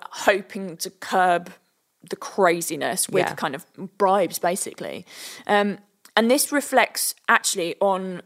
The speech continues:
Speaker 1: the older aforementioned traditions as well as souling, um, where prayers would be offered up to lost loved ones, loved ones on All Souls Day. And beggars would go from door to door requesting a sweet treat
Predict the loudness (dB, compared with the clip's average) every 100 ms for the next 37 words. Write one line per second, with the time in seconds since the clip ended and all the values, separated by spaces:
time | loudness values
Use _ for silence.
0 | 0 0 4 4 6 4 2 2 4 4
1 | 4 0 -2 -4 -4 -6 -8 -8 -6 -6
2 | -6 -6 -6 -6 4 4 4 2 -2 -6
3 | 2 6 6 8 6 4 0 -4 -6 -8
4 | -12 -16 _ -20 -20 -20 _ 2 2 2
5 | 6 6 6 0 4 6 6 2 0 -2
6 | -4 0 0 0 0 2 2 0 -2 2
7 | 2 2 -6 0 2 2 -2 -6 -6 -6
8 | -10 -12 -4 -2 -2 -4 -4 -4 -6 0
9 | 0 2 2 2 2 0 -4 -6 -8 -12
10 | -14 _ -20 -20 -20 -14 -4 -2 2 4
11 | 4 2 0 0 0 2 2 0 4 4
12 | 4 2 2 4 4 2 -2 2 2 2
13 | -2 -4 -6 -2 -2 0 0 -2 _ -2
14 | 0 0 -2 -10